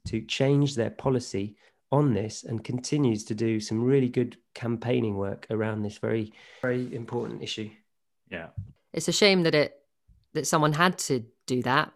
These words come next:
Speaker 3: <laughs> You'd have, you'd have hoped, unfortunately, that the government would have just, um, seen this issue and, and, and acted, but they didn't. So thank you very much, Marcus Rashford. You know, he's probably a very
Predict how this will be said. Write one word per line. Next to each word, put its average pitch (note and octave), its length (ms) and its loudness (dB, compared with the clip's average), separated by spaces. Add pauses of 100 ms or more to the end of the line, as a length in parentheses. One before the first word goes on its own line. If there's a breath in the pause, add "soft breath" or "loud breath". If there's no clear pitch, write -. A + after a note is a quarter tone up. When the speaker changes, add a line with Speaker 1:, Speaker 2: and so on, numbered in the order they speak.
Speaker 3:
<laughs> - 600 -6
You'd D#3 140 2
have, D3 220 0
you'd D3 140 2
have D3+ 100 0
hoped, - 320 0
unfortunately, D3 480 2
that C#3 120 -2
the C#3 80 0
government C#3 420 2
would C#3 100 2
have C3 180 -4
just, - 220 -4 (240)
um, C3 180 -2
seen C#3+ 380 0
this C3 200 -2
issue C#3 360 0
and, B2+ 300 -2
and, B2 300 -4
and C3+ 140 -2
acted, C3 560 0 (560 soft breath)
but - 460 2
they F3 80 2
didn't. A3+ 380 2
So D#3 340 6
thank E3 300 2
you D3+ 60 -2
very C3+ 140 0
much, - 260 -4
Marcus C3+ 360 -2
Rashford. C3 420 0 (240)
You D#3 80 -2
know, C#3+ 60 2
he's C3+ 160 -4
probably D3 240 4
a C#3+ 40 4
very D#3+ 440 6